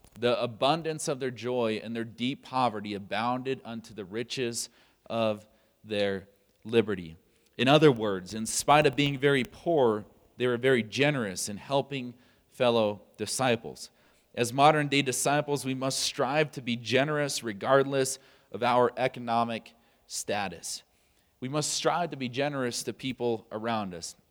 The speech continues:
I think it was Brother Gleason who was just at the district conference, and he, uh, he was addressing a bunch of ministers there, and he said, "Don't be a cheap preacher." <laughs> He was telling us, "Don't be a cheap preacher."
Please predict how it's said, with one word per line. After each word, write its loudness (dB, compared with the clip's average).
I -12
think -4
it 0
was -8
Brother 2
Gleason -8
who -6
was -10
just -6
at -4
the -8
district -8
conference, -6
and -8
he, 0
uh, 4
he -6
was -4
addressing 0
a -6
bunch -2
of -8
ministers -6
there, 0
and -4
he -2
said, 0
"Don't 6
be 0
a 2
cheap -4
preacher." -6
<laughs> -20
He -2
was 2
telling -2
us, -4
"Don't 0
be 2
a 6
cheap -4
preacher." -4